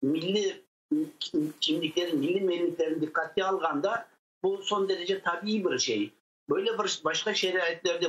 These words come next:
uzun seneler yaşayan insanlarda milli duygunu kotarmak daha, e, kolay değil ede. Ama bakanda bundan, ıı, elli sene öncesine bakanda mesela otuz sene önce Türkiye'de sadece üç tane Kırım Tatar cemiyeti var idi.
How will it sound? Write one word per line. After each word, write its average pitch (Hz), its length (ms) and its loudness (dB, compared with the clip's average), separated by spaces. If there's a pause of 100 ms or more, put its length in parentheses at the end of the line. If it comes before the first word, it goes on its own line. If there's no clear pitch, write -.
uzun 180 220 0
seneler 170 420 2
yaşayan 165 500 0
insanlarda 160 720 0
milli 165 360 0
duygunu 165 400 -2
kotarmak 165 520 -2 (300)
daha, 180 260 0
e, 160 180 -2 (560)
kolay 165 360 0
değil 175 260 0
ede. 110 400 -2 (360)
Ama 170 320 0
bakanda 175 540 -2
bundan, 175 320 0
ıı, 151 320 0 (140)
elli 180 260 0
sene 180 280 2
öncesine 165 600 0
bakanda 156 540 0
mesela 156 440 0
otuz 175 280 0
sene 160 220 0
önce 156 300 0
Türkiye'de 175 420 0
sadece 190 420 -2
üç 202 200 0
tane 160 220 0
Kırım 165 260 0
Tatar 160 340 0
cemiyeti 151 500 2
var 123 140 2
idi. 120 380 0